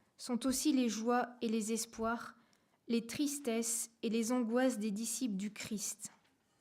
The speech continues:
Alors on peut se poser une autre question. Comment l'Église va-t-elle rencontrer ce monde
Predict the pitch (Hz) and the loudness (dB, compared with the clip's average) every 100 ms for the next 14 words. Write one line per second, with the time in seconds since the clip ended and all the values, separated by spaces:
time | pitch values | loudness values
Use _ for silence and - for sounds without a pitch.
0 | _ _ _ _ _ _ _ _ _ _ | _ _ _ _ _ _ _ _ _ _
1 | _ _ _ _ _ - 226 214 214 262 | _ _ _ _ _ -10 -6 -4 -2 -4
2 | - 233 233 233 240 233 226 208 - 202 | -4 -2 4 4 4 2 -2 -2 0 0
3 | 196 - - - - - - - _ - | 0 -4 -20 -20 -20 -20 -20 -20 _ -20
4 | - _ _ _ _ - - _ - 320 | -20 _ _ _ _ -20 -20 _ 4 6
5 | 320 277 220 269 302 247 254 285 262 240 | 8 6 6 6 6 6 4 6 6 6
6 | 262 262 254 285 285 262 233 262 320 220 | 4 4 2 4 4 6 6 6 4 2
7 | 202 | 2